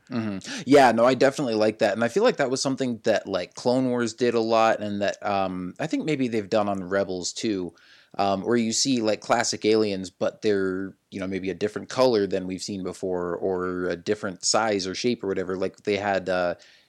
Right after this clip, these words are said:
you know, Ga Noct, like, that one, like, fat Trandoshan guy in the season, first season of Clone Wars. Um, you know, just showing that, like, just because,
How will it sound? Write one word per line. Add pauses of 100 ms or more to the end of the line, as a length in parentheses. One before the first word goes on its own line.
you
know,
Ga
Noct,
like,
that
one,
like,
fat
Trandoshan
guy
in
the
season,
first
season
of
Clone
Wars. (480)
Um, (300)
you
know,
just
showing
that,
like, (400)
just
because,